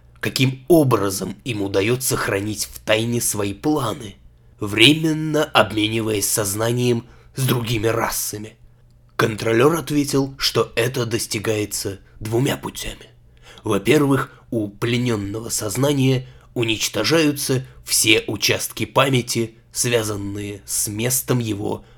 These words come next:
временного пребывания, независимо от того, из прошлого или будущего оно было сюда перемещено. Во-вторых, если какие-то следы и сохраняются, то увязать их в одно целое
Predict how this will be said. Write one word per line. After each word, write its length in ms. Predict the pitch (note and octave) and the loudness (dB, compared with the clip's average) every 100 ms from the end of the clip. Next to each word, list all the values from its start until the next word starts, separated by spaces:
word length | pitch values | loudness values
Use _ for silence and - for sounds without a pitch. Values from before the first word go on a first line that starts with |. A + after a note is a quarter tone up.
| - | -8
временного 640 | A2 G#2+ G#2 G#2+ G#2 G#2+ | -2 -2 -2 -4 -6 -6
пребывания, 880 | - A#2 A2+ B2+ G#2+ G2 A2+ G2 - - - - - - | -4 0 2 2 2 -2 -12 -16 -20 -20 -20 -20 -20 -10
независимо 880 | A2+ G#2+ B2 C3 C3 A2+ A2 G2 G#2 | -2 0 2 2 2 2 0 -2 -2
от 300 | G#2+ - - | -2 -2 -2
того, 440 | G#2 B2 C#3 C3+ - - | 2 2 2 -2 -16 -12
из 300 | - G2+ - | -8 -6 -8
прошлого 680 | - A2+ C3 - B2+ B2+ B2 - - | -4 0 2 2 2 2 0 -6 -6
или 180 | B2 G#2+ | -2 -2
будущего 960 | G2 A#2+ B2 A#2 A2+ A2 - G#2+ G#2+ G2 - - | -2 -2 0 0 0 -2 -2 0 -2 -4 -10 -2
оно 220 | A2 G2+ | 0 2
было 280 | G#2 G2+ G2 | 0 -2 -4
сюда 300 | - A2+ G2+ | -4 -4 -4
перемещено. 920 | - A2 G#2 G#2 - - A2+ G2+ - - - - - - | -2 -2 -2 -2 -2 0 0 -4 -8 -18 -20 -20 -20 -6
Во-вторых, 800 | G#2+ G#2 G2 - A#2+ D3+ E3+ - - - - | -2 0 -2 -2 2 4 2 -4 -16 -20 -8
если 420 | A2 - - G2+ | -4 -4 -2 -4
какие-то 560 | G2 A#2+ C3+ A#2+ G#2 A2 | -4 -4 0 -2 -2 -4
следы 400 | - A#2+ A2+ G2+ | -2 -2 -2 -4
и 260 | G2 A2 | -6 -6
сохраняются, 1120 | G2 - F#2+ A2 A2 D#3+ G#2+ D#2+ - - B2 - - - - - | -4 -4 -4 -2 0 0 0 -4 -10 -12 -12 -16 -20 -20 -20 -4
то 300 | A2 G2 - - | -2 -2 -6 -10
увязать 540 | - G#2+ G#2 G#2 G2 - | -2 2 2 2 -2 -2
их 160 | - | -4
в 140 | A2 G2+ | -2 -2
одно 260 | G2+ G2+ | -2 -6
целое 680 | - - A#2+ C3 B2+ B2 | -4 0 2 2 2 0